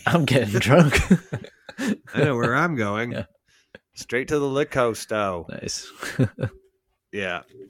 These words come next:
Speaker 1: Awesome.
Speaker 2: So, no, I can't, I can't do, I can't, I can't just let myself go, go that, down that route too far. Tonight, tonight's my night to mope.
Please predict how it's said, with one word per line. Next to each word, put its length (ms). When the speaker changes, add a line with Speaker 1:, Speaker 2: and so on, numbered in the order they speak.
Speaker 1:
Awesome. 420
Speaker 2:
So, 520
no, 260
I 120
can't, 340
I 100
can't 300
do, 240
I 100
can't, 360
I 100
can't 240
just 160
let 180
myself 440
go, 320
go 220
that, 320
down 240
that 200
route 300
too 160
far. 260
Tonight, 500
tonight's 380
my 140
night 320
to 80
mope. 360